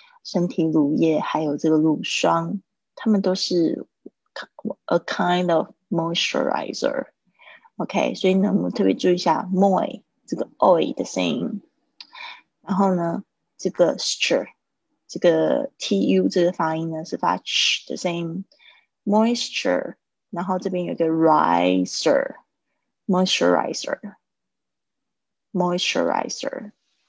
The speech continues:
因为它本来 moisturize 是指给什么滋润，哦，加上一个 R，moisturizer。好，接下来呢，我们讲一下这个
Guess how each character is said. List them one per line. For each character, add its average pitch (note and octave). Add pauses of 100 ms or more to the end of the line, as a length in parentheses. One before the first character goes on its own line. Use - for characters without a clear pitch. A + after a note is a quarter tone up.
因 F#3+
为 G3
它 G#3
本 F3
来 D#3 (200)
moisturize -
是 E3
指 - (1200)
给 E3+
什 -
么 D#3 (100)
滋 F#3
润， F#3+ (360)
哦， D#3+
加 F3
上 F3
一 E3+
个 -
R，moisturizer。 - (1200)
好， G#3+ (200)
接 -
下 A#3+
来 G3+
呢， F#3+
我 F3+
们 E3
讲 D#3+
一 -
下 F#3+
这 F3+
个 D#3+